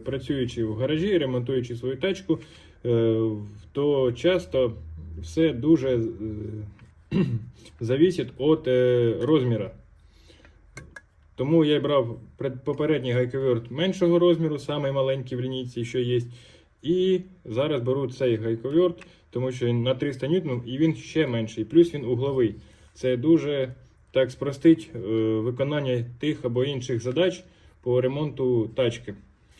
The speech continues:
В принципі, у нас в комплекті і все. Сам гайковерт. Тут у нас, як я казав, режими р-, роботи. Це, мабуть, індикатор заряду акумулятора.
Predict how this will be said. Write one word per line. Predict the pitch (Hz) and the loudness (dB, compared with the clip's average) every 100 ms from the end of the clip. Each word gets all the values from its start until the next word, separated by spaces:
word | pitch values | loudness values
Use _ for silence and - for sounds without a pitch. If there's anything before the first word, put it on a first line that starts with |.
| - - - - - - - | -20 -20 -20 -20 -20 -20 -14
В | - | 0
принципі, | 180 202 165 | 2 2 -2
у | |
нас | 139 135 | -4 -4
в | |
комплекті | - 135 170 165 135 | -8 0 2 2 -2
і | |
все. | 131 127 113 | -6 -4 -4
Сам | - 147 139 | -4 -6 -4
гайковерт. | 123 143 165 208 226 - - _ _ _ _ _ _ _ - - - _ _ | -6 -2 0 2 -2 -6 -20 _ _ _ _ _ _ _ -20 -20 -20 _ _
Тут | 165 156 | 2 2
у | 127 | 0
нас, | 127 117 - - - - | -2 -4 -6 -18 -20 -6
як | 120 120 | -4 -2
я | 123 | -2
казав, | 120 120 120 117 - - | -2 0 0 0 -6 -8
режими | 123 127 147 135 127 | -4 -2 -2 0 -2
р-, | - - - | -4 -14 -16
роботи. | 127 156 214 226 190 185 - - _ _ | -8 -2 0 2 2 2 -2 -20 _ _
Це, | - 147 | -6 -4
мабуть, | 139 123 127 123 | 0 0 -2 -2
індикатор | 127 135 135 135 127 113 | -4 -4 0 0 2 0
заряду | 123 139 120 | 2 0 0
акумулятора. | 123 131 156 220 226 185 165 | -2 0 0 0 -2 -2 -2